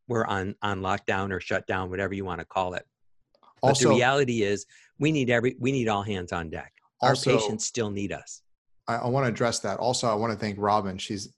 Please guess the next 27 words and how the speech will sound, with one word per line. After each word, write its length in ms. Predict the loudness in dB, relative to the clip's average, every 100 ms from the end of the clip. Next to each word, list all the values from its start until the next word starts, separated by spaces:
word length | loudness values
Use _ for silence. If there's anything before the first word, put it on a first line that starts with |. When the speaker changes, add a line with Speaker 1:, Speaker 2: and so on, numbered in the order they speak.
| -20
Speaker 2:
feverishly 840 | -20 -2 4 6 4 0 0 -2
trying 340 | -2 -2 -2 -4
to 60 |
answer 400 | -6 -6 -4 -2
a 40 | 0
lot 180 | 0
of 60 | -2
these 140 | -6
questions 480 | -6 -6 -6 -8 -10
as 140 | -10 -4
well. 240 | -4 -4
So 280 | -6 -8 -10 -18 -20 -16 -6
thank 180 | -4 -4
you 80 |
for, 200 | -2 -4 -4
for 120 | -4
helping 280 | -4 -4 -8
with 100 | -8
that. 240 | -8 -10 -16 -20 -20 -20 _ _ _ -2
Th-, 160 | 0 2 2
again, 260 | 4 4
this 180 | 4 2
is 60 | 2
a 60 |
big 240 | 4 2 2
thing. 220 | 0 2
So 380 | 0 0 0